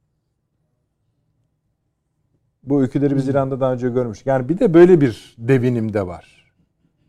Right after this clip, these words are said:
Speaker 2: Tabii bunlar belli ki profesyonel.
Speaker 1: Tabii,
Speaker 2: Eğitim
Speaker 1: yani hani
Speaker 2: almışlar.
Speaker 1: protestolardan bağımsız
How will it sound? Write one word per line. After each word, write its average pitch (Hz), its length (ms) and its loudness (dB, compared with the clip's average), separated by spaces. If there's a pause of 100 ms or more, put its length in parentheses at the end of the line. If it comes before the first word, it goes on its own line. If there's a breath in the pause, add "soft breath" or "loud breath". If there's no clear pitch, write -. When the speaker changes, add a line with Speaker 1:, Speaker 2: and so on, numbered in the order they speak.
(760)
Speaker 2:
Tabii 139 200 -8
bunlar 127 420 -2
belli 123 240 -4
ki 214 140 -8
profesyonel. 135 680 -6 (180)
Speaker 1:
Tabii, - 140 4
Speaker 2:
Eğitim 113 180 0
Speaker 1:
yani 135 180 2
hani 135 60 0
Speaker 2:
almışlar. 143 280 0
Speaker 1:
protestolardan 147 840 4
bağımsız 135 480 2